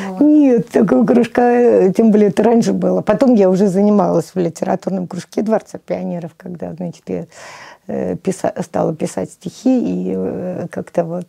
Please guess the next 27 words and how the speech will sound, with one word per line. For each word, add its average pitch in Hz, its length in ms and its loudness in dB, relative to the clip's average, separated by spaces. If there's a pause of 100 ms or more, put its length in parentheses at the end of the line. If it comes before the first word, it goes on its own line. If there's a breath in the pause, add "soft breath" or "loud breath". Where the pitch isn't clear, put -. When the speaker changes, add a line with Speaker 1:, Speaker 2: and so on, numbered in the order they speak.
Speaker 2:
э, 165 380 -2
родители 190 420 -2
меня 180 180 -4
решили 180 360 -4
пристроить 185 600 -8
куда-то, - 420 -8
где 190 200 -2
учат, - 440 -4 (520 loud breath)
э, - 100 -4
литературе. 185 920 -2 (520 loud breath)
Вот, 202 180 -4
но 214 120 2
там 233 260 4
ни-, - 80 -2
как 208 240 -2
раз 202 180 -4
ни-, 214 200 0
ничего 208 500 2
в 185 80 -4
эту 214 240 -2
сторону 180 480 -6
н-, 190 560 -6
н-, 165 760 -4
не 240 100 6
развивало. 202 760 0
Это - 260 -10
было, 185 420 -4